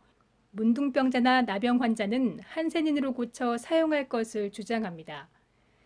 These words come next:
또한 교회 안에 장애인식 개선 교육을 의무화하고, 장애인과 비장애인이 함께 드리는 통합예배 마련에도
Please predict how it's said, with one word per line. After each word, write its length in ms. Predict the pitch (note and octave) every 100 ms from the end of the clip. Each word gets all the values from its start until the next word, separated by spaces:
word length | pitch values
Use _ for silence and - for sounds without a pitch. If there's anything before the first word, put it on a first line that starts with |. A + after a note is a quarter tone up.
| _ _ _
또한 500 | A#3 A#3+ C4 D#3+ F3+
교회 300 | - B3+ C#4+
안에 460 | C4+ C4 C4+ A#3+ C#3+
장애인식 720 | - A#3 D4 D4+ D4 - C4
개선 340 | B3+ A#3+ C4
교육을 480 | B3 A#3+ A3+ A#3 A#3
의무화하고, 920 | G3 A3 B3+ B3 A#3 F#3+ F3+ - D#3+ - _ _ _ -
장애인과 760 | A3 A#3 B3+ B3 A#3+ A#3 A#3+
비장애인이 720 | A#3+ A#3 C4 C4 B3+ B3 A#3 B3
함께 420 | D#4 D#4 D4 B3+
드리는 500 | G#3+ G#3 C4 E3+ D#3
통합예배 600 | - E4 E4 D#4 C#4 C#4
마련에도 580 | A#3+ G3+ G3 F3 F3